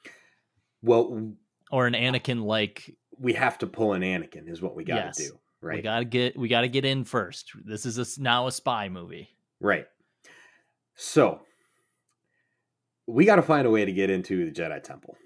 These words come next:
Speaker 2: Mm-hmm.
Speaker 1: And the answer to that is the Jedi did employ various, uh,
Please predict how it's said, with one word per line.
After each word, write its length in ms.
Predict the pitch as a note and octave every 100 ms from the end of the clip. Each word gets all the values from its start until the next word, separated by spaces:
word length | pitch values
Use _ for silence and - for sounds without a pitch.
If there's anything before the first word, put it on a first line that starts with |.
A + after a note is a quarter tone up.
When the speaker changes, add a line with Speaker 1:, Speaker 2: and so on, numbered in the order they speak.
| _ _ _ A#2
Speaker 2:
Mm-hmm. 80 |
Speaker 1:
And 520 | G2 F2+ F2 F2 E2 - _ _ -
the 160 | G2+
answer 260 | B2 C#3 A#2+
to 80 | G2
that 320 | A2+ B2 A2
is 460 | E2 D#2 C#2+ - - _ _ _ _ _ _ _ _ _ _ _ _ G#2
the 160 | A2 G#2
Jedi 500 | G#2 D3 D#3+ C3 A2+
did 280 | A#2+ D3 C#3
employ 680 | B2 A2 B2 A2+ G#2 G2 F#2+
various, 880 | F#2+ A2 A#2 A2 G#2 G2 - - - _ _ _ _ _ -
uh, 400 | G2+ F#2 F2+ E2+